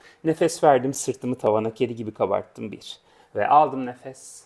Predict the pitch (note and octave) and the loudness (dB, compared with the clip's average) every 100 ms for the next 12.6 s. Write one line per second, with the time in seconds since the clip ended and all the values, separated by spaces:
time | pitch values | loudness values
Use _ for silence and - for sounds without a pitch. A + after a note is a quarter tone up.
0 | _ _ _ _ _ B2+ D3+ D3+ C#3 C#3+ | _ _ _ _ _ -2 0 2 0 -2
1 | C3+ C#3 C3+ - - _ _ _ B2 - | -2 -4 -6 -10 -16 _ _ _ -12 -12
2 | - - _ _ _ _ _ _ - D#3 | -20 -20 _ _ _ _ _ _ -4 -2
3 | D3 C#3 C3 C3 C#3+ C#3 - - _ _ | -2 -4 -6 -8 -10 -10 -16 -20 _ _
4 | _ - D3 D3 D3 D3+ C#3+ C#3+ D3 D3 | _ -8 -4 -2 -2 -2 -4 -2 -4 -4
5 | - - _ _ _ _ _ A2+ - - | -14 -14 _ _ _ _ _ -10 -10 -10
6 | - - _ _ _ _ D#3+ D#3+ D3 D#3 | -10 -10 _ _ _ _ -4 -4 -6 -6
7 | C#3+ D3 C#3 - - _ _ _ _ C#3 | -8 -10 -12 -16 -20 _ _ _ _ -4
8 | D#3+ D#3 D3 D3 C#3+ D3 D3 - - _ | -2 -2 -2 -2 -2 -4 -4 -14 -20 _
9 | _ _ - A2+ G#3+ - - - _ - | _ _ -6 0 0 0 -18 -20 _ -20
10 | _ _ - D#3 E3 C#3+ C#3+ C#3 - C#3 | _ _ 4 6 6 0 -6 -6 -8 -10
11 | - - - _ _ D3 E3 E3 D3 D3 | -10 -20 -20 _ _ 0 0 0 -2 -2
12 | C#3+ C#3+ D3 - - | -2 -4 -6 -8 -20